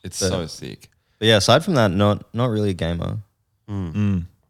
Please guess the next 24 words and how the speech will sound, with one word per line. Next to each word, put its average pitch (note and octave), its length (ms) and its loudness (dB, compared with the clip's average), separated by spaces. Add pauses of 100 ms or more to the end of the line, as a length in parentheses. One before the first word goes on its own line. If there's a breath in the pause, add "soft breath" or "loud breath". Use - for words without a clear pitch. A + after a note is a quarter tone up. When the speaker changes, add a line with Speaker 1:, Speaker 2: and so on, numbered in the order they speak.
(280)
Speaker 2:
Not G3+ 120 6
against D#3 420 4
it. F2+ 180 6
I A#2 100 6
think G3+ 180 4
I C#4 60 8
just C#4 160 4
have A3+ 120 6
a C#3+ 80 8
hard A#2+ 240 6
time A2 400 4
sitting G2+ 340 2
down F2 380 0
for F#2 200 -2
a F2+ 60 2
long F2 300 -2
period F#2 260 -4
of E2+ 80 -8
time, G2 340 -2
no - 60 -2
Speaker 1:
Right. - 80 0
Speaker 2:
matter E2+ 140 0
what E2+ 180 0
I'm F2 260 -6